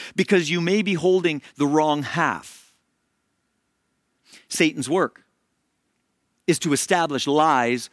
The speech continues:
of all kinds. Jesus said it himself clearly, that Satan's language is lying. In John eight forty-four,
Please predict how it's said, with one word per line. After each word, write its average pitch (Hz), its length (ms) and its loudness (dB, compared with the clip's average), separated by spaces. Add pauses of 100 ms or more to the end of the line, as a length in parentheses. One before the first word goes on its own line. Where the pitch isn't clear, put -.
(120)
of 127 160 -6
all 135 260 0
kinds. 151 440 -4
Jesus 147 400 -4
said 147 260 -2
it 156 80 0
himself 165 520 -2
clearly, 190 360 0 (180)
that 156 200 0
Satan's 208 500 -2
language 139 760 0
is 185 260 2 (160)
lying. 151 960 2 (320)
In 165 240 -2 (180)
John 170 400 0 (200)
eight 175 260 2 (140)
forty-four, 165 880 0